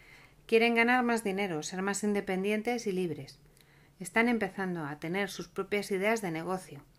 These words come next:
Otras personas aprecian la seguridad y la paz que tienen en su lugar de trabajo. Y no hay nada malo en eso.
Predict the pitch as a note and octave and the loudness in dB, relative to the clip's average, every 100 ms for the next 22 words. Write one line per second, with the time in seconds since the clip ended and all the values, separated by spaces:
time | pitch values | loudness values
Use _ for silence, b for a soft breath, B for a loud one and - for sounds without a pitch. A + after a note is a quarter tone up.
0 | _ _ _ b b b b G3+ G#3 G#3+ | _ _ _ b b b b -4 -2 0
1 | A#3+ A#3 C#4 C4 D4 - F#3+ G3 G3+ A3 | 0 0 2 2 2 0 -4 -2 0 0
2 | G#3 G3+ G#3 G3 G3+ A3+ A3+ G#3+ F#3 F3+ | 2 0 -2 0 2 0 0 -2 -2 2
3 | A3 A#3+ - F#3+ G3+ G#3+ G#3+ E3+ E3 E3 | 2 2 -6 -4 -2 0 0 -2 -4 -4
4 | D#3 F3 F3 D3+ D3+ D3+ D3+ - - - | -2 0 -2 -2 -2 -4 -6 -14 -20 -20
5 | b b b b - E3+ A#3 A3+ F3 E3 | b b b b -6 0 2 2 2 0
6 | D#3 D#3+ A#3+ A#3+ D3 | -2 -2 -2 -2 -8